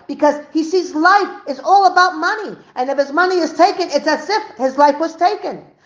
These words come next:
So you must not take away what a person perceives to be the point of his life, 'cause if you do, he could die. And if something is close to his life, its absence could make him ill. Our avoda is not to take away what seems to be central to our lives,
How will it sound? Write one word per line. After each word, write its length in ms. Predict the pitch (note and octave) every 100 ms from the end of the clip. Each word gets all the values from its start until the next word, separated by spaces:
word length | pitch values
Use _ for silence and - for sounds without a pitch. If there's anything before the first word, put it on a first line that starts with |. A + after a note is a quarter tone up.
| _
So 220 | - B3+ A#3
you 140 | D4+
must 320 | F4 F4+ F4+
not 260 | D#4+ G4+ -
take 220 | F4 -
away 340 | D4 C#4 E4+
what 160 | C#4+ C4+
a 80 | C4
person 380 | D4 D#4+ D#4+ D4
perceives 420 | C4 D#4 D#4+ D#4+
to 120 | B3
be 120 | C#4+
the 140 | C4 C4
point 320 | C#4+ D4 C#4+
of 100 | A#3+
his 180 | A3+ A3+
life, 300 | C#4 D4 - - -
'cause 200 | A#3+ A3+ -
if 220 | F4 F4 C#4+
you 160 | D4+ G#3+
do, 480 | E4+ G4 C#4+ E4 - - _ -
he 160 | C#4+
could 200 | C#4+ F4+
die. 380 | F4+ G#4+ G#4+ G3+ - - -
And 120 | C4 C4
if 100 | A3+
something 460 | - F#4+ G#4 F4+
is 100 | D4+
close 460 | C#4+ - D#4 F#4+ F#4+
to 180 | E4 D4
his 160 | C#4+
life, 340 | D4 F#4+ F4+ - -
its 180 | A3+ - -
absence 640 | D4 G4+ - - F4+ D4+ -
could 240 | D4+ C#4
make 400 | C#4 D4 D#4 D4+
him 180 | D#4+ D#4
ill. 520 | D#4 G#4+ F4 D#3 - - _ _ _ _ _ _ _ _ _ _ -
Our 400 | A3+ C#4+ E4 C#4+
avoda 520 | G#3+ D4+ E4 C#4 B3 A#4+
is 160 | A#4+
not 260 | C4+ F4 F#4+
to 100 | G4+
take 260 | F4+ E4+
away 280 | E4 C#4+ C4+
what 180 | C4 A#3+
seems 300 | - B3+ G#3+
to 100 | A#3+
be 180 | B3 A#3+
central 540 | - B3+ A#3+ - A3+ G#3+
to 180 | A3+
our 140 | A3 G3
lives, 500 | G3+ F3+ D3+ C3+